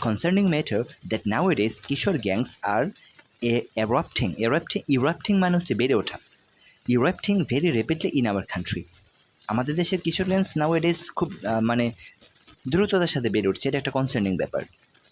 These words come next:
As an inhabitant of কেরানীগঞ্জ, একজন কেরানীগঞ্জের বাসিন্দা হিসেবে we are facing various problems by কিশোর গ্যাং। কিশোর গ্যাংয়ের অনেক প্রবলেমের আমরা, আহ, ফেস করতেছি। They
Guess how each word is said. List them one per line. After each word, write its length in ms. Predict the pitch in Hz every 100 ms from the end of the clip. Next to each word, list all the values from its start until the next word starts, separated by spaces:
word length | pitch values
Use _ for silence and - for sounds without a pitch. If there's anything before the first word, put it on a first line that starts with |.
| _ _ -
As 200 | 147 190
an 160 | 151 151 -
inhabitant 540 | 135 107 151 190 190 190
of 60 | -
কেরানীগঞ্জ, 480 | 202 202 131 120 -
একজন 240 | 113 131
কেরানীগঞ্জের 440 | 131 135 151 165 170
বাসিন্দা 360 | 185 165 165
হিসেবে 300 | 175 170 117 127 - -
we 60 | 165
are 140 | 196 190
facing 300 | 170 220 160
various 380 | - 151 208 -
problems 400 | 110 101 175 160
by 100 | 180
কিশোর 340 | - 185 98
গ্যাং। 180 | 78 65
কিশোর 280 | - 143 139
গ্যাংয়ের 300 | 143 185 220
অনেক 220 | 170 123
প্রবলেমের 400 | 110 104 123 147
আমরা, 180 | 151 190
আহ, 540 | - - - - 143
ফেস 260 | 139 214 -
করতেছি। 380 | 98 - 78 - - - -
They 140 | 113